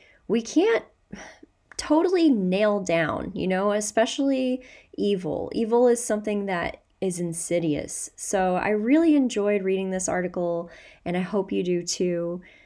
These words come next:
Settle in, grab a cup of tea, and without further ado, here is Dracula as Metaphor for Human Evil.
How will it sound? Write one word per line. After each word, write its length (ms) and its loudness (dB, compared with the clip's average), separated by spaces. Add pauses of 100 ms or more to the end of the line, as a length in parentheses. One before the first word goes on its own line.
(120)
Settle 460 0
in, 520 -2
grab 260 2
a 60 0
cup 240 -8
of 60 -8
tea, 500 -4 (520)
and 360 -2
without 320 -4
further 300 -2
ado, 380 -2
here 420 -4
is 440 -2
Dracula 800 -2 (100)
as 240 -4
Metaphor 580 -4
for 240 -8
Human 480 -4
Evil. 540 -6